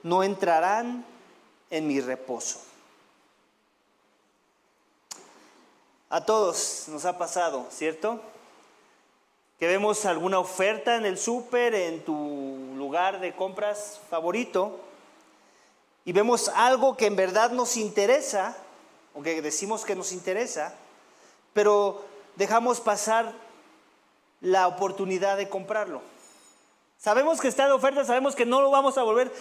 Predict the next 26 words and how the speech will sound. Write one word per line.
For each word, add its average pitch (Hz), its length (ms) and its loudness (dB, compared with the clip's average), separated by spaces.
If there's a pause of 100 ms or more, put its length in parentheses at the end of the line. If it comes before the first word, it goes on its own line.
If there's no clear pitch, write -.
(120)
a 233 40 -4
encontrar 220 640 0
a 196 120 0
ese 226 220 0
precio, 220 600 -2 (960)
pero 196 220 0
como 202 180 0
que 190 140 0
procrastinamos, 208 880 -2
como 180 240 -6
que 190 140 0
dudamos, 190 600 -2
como 165 220 -6
que, 190 280 -2
"Ah, 233 280 -4 (520)
después, 226 720 -4 (460)
seguramente 233 580 0
durará 190 380 0
la 202 80 -2
oferta". 247 340 -2
Y 214 60 2
cuando 240 320 4
menos 320 480 2
nos 269 120 2
damos 294 300 0
cuenta, 294 580 0